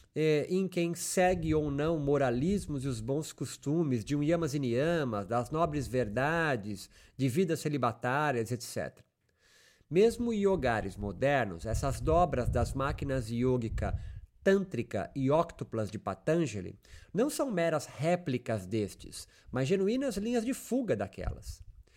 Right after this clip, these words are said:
O Iyengar Yoga, por exemplo, fundamenta seus agenciamentos de forças no alinhamento corporal para ganho de espaços necessários em fazer passar intensidade.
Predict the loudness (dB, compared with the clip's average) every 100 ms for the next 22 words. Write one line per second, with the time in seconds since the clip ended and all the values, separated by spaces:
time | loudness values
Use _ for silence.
0 | -20 -14 2 4 6 4 4 6 6 2
1 | 0 2 2 -2 -2 -18 -20 _ -20 -8
2 | 0 2 4 2 0 -2 0 0 0 -2
3 | -2 -2 2 2 0 -4 -8 -2 -2 -4
4 | -2 4 4 4 0 -4 0 2 2 2
5 | 0 0 0 -2 -4 -4 -4 0 2 2
6 | 0 0 0 0 2 2 2 0 -2 -4
7 | -10 -4 0 0 -2 -6 -4 -2 -2 -4
8 | -2 -2 0 -2 -2 -2 -2 0 -2 -4
9 | -8 -6 -6 -4 -2 -2 -2 -6 -2 -2
10 | -2 -8 -16